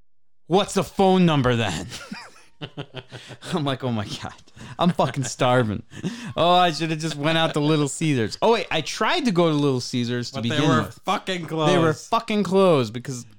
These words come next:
Speaker 1: covid.
Speaker 2: covid's a bitch and a half.
Speaker 1: Yeah, and then so, so I'm just like, "Okay." Um, yeah, I gave her a phone number. She's like, "Yeah,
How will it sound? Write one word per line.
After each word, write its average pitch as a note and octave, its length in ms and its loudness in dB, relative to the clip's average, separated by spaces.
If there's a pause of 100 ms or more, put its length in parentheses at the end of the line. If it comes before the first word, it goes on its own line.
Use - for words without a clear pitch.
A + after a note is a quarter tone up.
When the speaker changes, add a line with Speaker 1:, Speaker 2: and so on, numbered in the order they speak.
(140)
Speaker 1:
covid. C#3+ 540 0
Speaker 2:
covid's C#3+ 320 -8
a A2+ 80 -6
bitch B2+ 340 -10
and A#2 100 -10
a G#2+ 80 -8
half. G2+ 280 -10
Speaker 1:
Yeah, B2 300 -2 (100)
and C#3 200 -2
then C#3+ 340 0
so, F3+ 420 -2 (440)
so D#3+ 160 -2
I'm D3+ 180 2
just D3 180 -8
like, B2+ 160 0
"Okay." F3 300 -2 (360)
Um, C3 640 0
yeah, C3+ 160 -2
I C3 60 -2
gave C#3+ 200 -2
her D3+ 80 0
a C#3 40 -6
phone D3+ 180 -2
number. D3 160 0
She's C#3 160 -6
like, C3+ 160 -4
"Yeah, D3+ 320 0